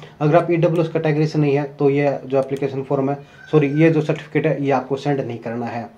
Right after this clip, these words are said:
अब इसी के साथ आगे चलकर देखिए दोस्तों, आपको कुछ और भी सर्टिफिकेट देखने को मिल जाएंगे, जैसे कि ये एक्स सर्विसमैन का सर्टिफिकेट है। तो अगर आप एक्स सर्विसमैन सर्ट-, नहीं है तो ये आपको सर्टिफिकेट नहीं भेजना है। ओबीसी कैंडिडेट्स का सर्टिफिकेट यहाँ पर दिया हुआ है। अगर आप ओबीसी कैटेगरी से बिलोंग करते हैं तो ये सर्टिफिकेट आपको सेंड करना है,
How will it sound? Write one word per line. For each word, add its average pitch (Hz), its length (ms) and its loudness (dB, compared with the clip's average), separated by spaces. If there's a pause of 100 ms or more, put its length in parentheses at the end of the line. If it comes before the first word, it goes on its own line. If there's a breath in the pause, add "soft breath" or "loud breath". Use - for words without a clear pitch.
(340 loud breath)
अब 147 120 0
इसी 160 160 -2
के 160 60 -8
साथ 160 120 0
आगे 151 200 0
चलकर 151 240 0
देखिए 156 280 0
दोस्तों, 151 260 -2
आपको 147 180 -6
कुछ 147 160 -8
और 147 100 0
भी 139 80 -4
सर्टिफिकेट - 460 -8
देखने 147 240 -2
को 147 100 -4
मिल 135 120 0
जाएंगे, 135 240 -2 (380 loud breath)
जैसे 160 220 4
कि 156 120 -2
ये 170 220 4
एक्स 156 140 -2
सर्विसमैन 151 400 0
का 151 100 -2
सर्टिफिकेट 147 460 -4
है। 139 140 -2 (340 loud breath)
तो 156 80 6
अगर 160 140 6
आप 156 140 4
एक्स 160 140 0
सर्विसमैन 156 320 2
सर्ट-, 147 260 -8
नहीं 139 300 0
है 147 200 -2
तो 131 100 -2
ये 127 100 0
आपको 127 240 -2
सर्टिफिकेट - 400 -8
नहीं 127 140 -4
भेजना 131 300 -2
है। 139 140 -4 (380 loud breath)
ओबीसी 165 280 0
कैंडिडेट्स 170 440 2
का 160 100 0
सर्टिफिकेट 151 480 -4
यहाँ 135 120 2
पर 139 100 -4
दिया 147 180 2
हुआ 143 120 4
है। 143 320 -4 (140)
अगर 143 160 0
आप 147 160 0
ओबीसी 151 340 -2
कैटेगरी 147 340 0
से 139 80 -4
बिलोंग 135 240 -2
करते 143 240 -2
हैं 139 180 -2
तो 135 100 0
ये 131 80 0
सर्टिफिकेट 131 460 -8
आपको 123 200 -6
सेंड 131 260 -6
करना 139 240 -2
है, 139 120 -4